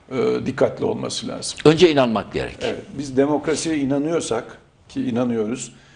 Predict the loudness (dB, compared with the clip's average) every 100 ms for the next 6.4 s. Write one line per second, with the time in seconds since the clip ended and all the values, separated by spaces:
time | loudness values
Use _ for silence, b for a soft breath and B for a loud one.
0 | b b _ -16 0 4 4 2 0 -4
1 | -2 0 0 2 2 2 2 0 -2 -4
2 | -4 0 2 2 0 -2 -2 -4 -4 -6
3 | -4 -2 -4 -4 -4 -4 0 2 2 0
4 | -2 -4 -2 -4 -4 -4 -4 -6 -6 -6
5 | -2 2 4 4 2 -2 -10 -10 -10 -12
6 | -10 -10 -10